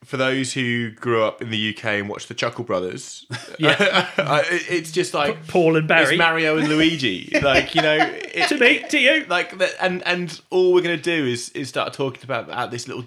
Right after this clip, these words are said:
Speaker 1: duo that are gonna change the world. And,
Speaker 2: Well,
Speaker 1: and I
Speaker 2: can you
Speaker 1: just
Speaker 2: play 'em together though? I don't know if you can.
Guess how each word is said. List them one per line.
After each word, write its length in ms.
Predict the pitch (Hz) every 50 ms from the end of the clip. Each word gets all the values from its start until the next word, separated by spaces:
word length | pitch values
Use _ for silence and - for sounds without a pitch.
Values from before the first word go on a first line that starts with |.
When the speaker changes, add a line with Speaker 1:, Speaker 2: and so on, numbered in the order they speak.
| - -
Speaker 1:
duo 360 | 139 135 123 110 107 101 98
that 220 | 95 104 95 90 104
are 40 |
gonna 200 | 107 110 101 98
change 300 | 92 - - 120 113 101
the 120 | - 113 110
world. 220 | 110 107 98 95
And, 140 | 80 117 143
Speaker 2:
Well, 100 | 185 180
Speaker 1:
and 60 | - -
I 40 | 214 214
Speaker 2:
can 40 |
you 40 | 214
Speaker 1:
just 120 | 214 - -
Speaker 2:
play 160 | 196 196 202
'em 100 | 196 190
together 360 | 180 185 175 180 190 208 202
though? 180 | 240 285 262 220
I 40 | 196
don't 160 | 185 170 135
know 80 | 151 151
if 120 | 139 -
you 60 | - -
can. 300 | - 139 131 127 127